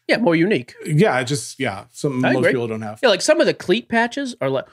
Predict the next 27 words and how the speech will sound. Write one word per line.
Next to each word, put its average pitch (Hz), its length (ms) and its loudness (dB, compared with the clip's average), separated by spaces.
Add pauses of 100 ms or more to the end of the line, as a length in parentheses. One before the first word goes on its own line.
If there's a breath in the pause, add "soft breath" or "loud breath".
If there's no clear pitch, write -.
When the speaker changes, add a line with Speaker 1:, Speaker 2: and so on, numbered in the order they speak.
Speaker 1:
or, 233 80 0
like, 214 220 4
in 160 140 0
N 175 160 0
F 156 120 -2
L, 131 220 2
some 196 180 0
of 165 40 -2
the 139 80 0
glove 143 440 -2
patches 196 380 0
have, 147 140 -2
like, 127 180 -6
forty-eight 170 580 -2
colors. 147 320 -4
It's, 165 140 -2
it's 196 200 -6 (120)
awesome 165 360 0
looking, 123 320 -8 (460)
and 135 120 -6
they 147 60 2
sell 160 260 2
really 135 220 0
well 135 180 0
because 123 320 -4
of 107 100 -14
it. 101 100 -14